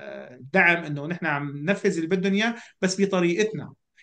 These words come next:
يعني مثلًا إذا جاب لي عسل من برا، ما كنت أرضى أعطيه يجيب له العسل، كانوا يجيبوا عسل وسدر وما بعرف إيش.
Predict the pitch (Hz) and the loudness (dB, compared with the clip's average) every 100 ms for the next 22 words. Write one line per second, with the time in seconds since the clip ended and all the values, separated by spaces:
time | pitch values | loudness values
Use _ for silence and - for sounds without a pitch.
0 | 175 175 185 233 240 208 160 156 160 160 | 2 6 6 6 4 2 2 -2 0 0
1 | 208 196 202 233 196 170 220 214 196 240 | 4 6 6 4 0 0 0 0 0 -2
2 | 269 233 180 160 151 156 139 127 147 143 | -4 -4 -2 0 -2 -2 -4 -4 -4 -4
3 | 127 135 175 170 170 156 185 185 165 147 | -4 -6 -4 -2 0 0 0 0 -2 -2
4 | 175 190 160 135 143 143 160 170 190 | 2 2 2 -2 -6 -6 -4 -2 -2